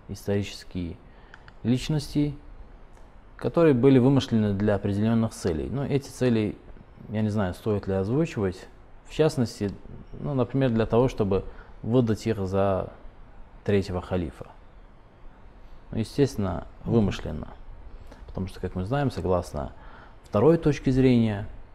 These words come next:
Speaker 1: согласно которой у его светлости было несколько дочерей, две из них были выданы за одного и того же человека, а именно за третьего халифа. М.
Speaker 2: То есть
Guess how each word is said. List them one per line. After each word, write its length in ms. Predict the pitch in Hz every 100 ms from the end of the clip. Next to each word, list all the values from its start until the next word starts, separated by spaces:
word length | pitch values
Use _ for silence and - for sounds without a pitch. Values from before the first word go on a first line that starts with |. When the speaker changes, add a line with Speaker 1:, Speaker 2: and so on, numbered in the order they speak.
| - - - - - - - - - - -
Speaker 1:
согласно 440 | - 101 104 101 101
которой 520 | 101 - 104 98 92 - - - - -
у 40 |
его 200 | 107 101
светлости 480 | - 110 98 92 95
было 280 | 95 92 80
несколько 400 | 104 131 - 123
дочерей, 580 | 117 - 110 107 104 - - - - - - - - - - - - - - 117 - - - -
две 420 | 101 107 110 127 143
из 120 | 127
них 220 | 127 127 - - - - -
были 300 | - 104 107
выданы 580 | 101 104 110 113 107 113 - - - - - -
за 200 | 87 101
одного 260 | 92 98 101
и 40 |
того 220 | 104 95
же 60 | 98
человека, 460 | - 92 85 - 87
а 20 |
именно 260 | 107 98
за 200 | 92 98
третьего 400 | 104 98 101 95
халифа. 520 | 92 95 82 73 - - - - - - - - - - - - - - - - - - -
М. 180 | 98 92
Speaker 2:
То 140 | -
есть 160 | 127